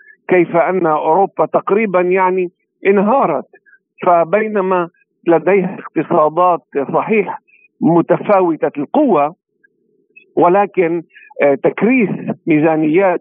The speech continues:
للتسلح النووي سيأخذهم إلى الهاوية وسيؤدي باقتصاداتهم، آه، إلى الانزلاق أكثر وأكثر.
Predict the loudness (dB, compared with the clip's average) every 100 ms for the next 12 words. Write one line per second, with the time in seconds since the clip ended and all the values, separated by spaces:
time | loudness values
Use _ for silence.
0 | -2 -2 0 -2 -8 _ _ -2 0 0
1 | 0 0 0 -2 0 -2 0 2 0 0
2 | -4 -6 -12 -20 _ -2 2 2 0 -4
3 | -2 0 0 -2 0 2 2 0 -2 0
4 | 0 0 0 -2 -4 -6 _ _ -2 0
5 | 2 2 2 0 -2 -2 -2 -4 -6 -2
6 | 0 2 0 0 -2 -2 -2 -6 -12 _
7 | -20 -2 0 2 2 0 -4 -10 -8 -2
8 | 0 0 -4 -6 -4 -2 0 2 0 -4
9 | -6 -8